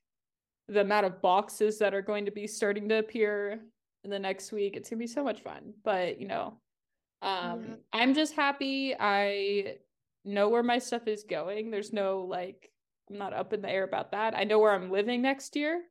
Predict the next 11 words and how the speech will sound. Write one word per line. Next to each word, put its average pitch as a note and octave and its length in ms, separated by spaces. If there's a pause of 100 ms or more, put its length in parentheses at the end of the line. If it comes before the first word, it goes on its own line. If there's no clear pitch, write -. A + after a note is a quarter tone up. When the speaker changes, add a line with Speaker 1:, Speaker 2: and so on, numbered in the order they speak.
Speaker 1:
That's A3 260
another B3+ 240
thing C4+ 200
that C#4 80
happened. D#4 460 (800)
Um, G3+ 840 (180)
you B3+ 80
know, C#4+ 140
things D#4+ 280
are D#4 60
coming D4+ 480